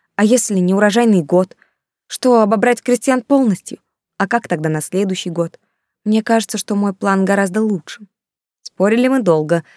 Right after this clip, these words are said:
но как-то вяло. Стопроцентной уверенности в правильности любого из планов у нас не было. Наконец, до меня дошло. «Ригер,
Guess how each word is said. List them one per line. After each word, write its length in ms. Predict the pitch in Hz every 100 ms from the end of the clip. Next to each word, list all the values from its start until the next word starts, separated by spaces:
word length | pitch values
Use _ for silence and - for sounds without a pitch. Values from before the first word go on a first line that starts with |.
| _ _
но 120 | 202
как-то 260 | 208 214 214
вяло. 400 | 165 156 139 170 _ _ _
Стопроцентной 800 | - 254 240 247 262 262 - 208
уверенности 520 | 190 214 196 185 -
в 60 | 185
правильности 720 | - 185 180 170 165 - 185
любого 380 | 202 185 160 151
из 120 | 151
планов 380 | - 214 226 190 _
у 80 | 190
нас 280 | 196 190 175
не 140 | 156
было. 260 | 139 165 - _ _ _ _ -
Наконец, 560 | 185 208 269 269 - _ _ -
до 100 | 180
меня 180 | 180 208
дошло. 460 | 202 190 170 151 143 _ _ _ _
«Ригер, 400 | 190 220 170 175